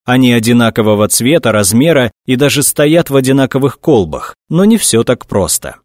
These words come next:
Одна таблетка вызовет неминуемую смерть, вторая же — подделка и никакого вреда не причинит. Таксист предлагает игру.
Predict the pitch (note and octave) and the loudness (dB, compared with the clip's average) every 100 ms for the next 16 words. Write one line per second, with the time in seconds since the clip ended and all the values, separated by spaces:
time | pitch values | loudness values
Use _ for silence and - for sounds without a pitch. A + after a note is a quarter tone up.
0 | _ _ - F#2 A#2 E3+ D#3+ C#3 C#3+ - | _ _ -6 -2 0 0 0 0 -2 0
1 | B2 B2+ A#2 A2+ G2+ A#2 A2+ A2+ A2 G2+ | 0 2 0 -2 0 0 2 2 2 0
2 | F#2 F2+ - G#2 B2+ - - _ - - | -2 -2 -2 0 0 -2 -8 _ -6 -2
3 | A2 A2+ B2+ B2+ F3+ F3 _ - E3 C#3 | 0 2 0 0 0 -2 _ -2 -2 0
4 | G2+ D#2 C#2 A#1 - _ - B2+ B2 A#2+ | -2 -2 -6 -16 -18 _ -2 0 2 0
5 | B2 G#2+ F#2 F2+ E2 G#2+ E3+ D3+ D3 C#3 | 0 0 -2 -4 -2 0 0 -2 -4 -2
6 | F2 B1 - _ _ _ - D#2 - E3+ | -4 -6 -18 _ _ _ -6 -4 -2 0
7 | G3 - G#3 C#3 A2+ A2 E3+ F3 E3 G2+ | -2 -2 0 0 2 2 2 0 -2 -2
8 | C#2 | -6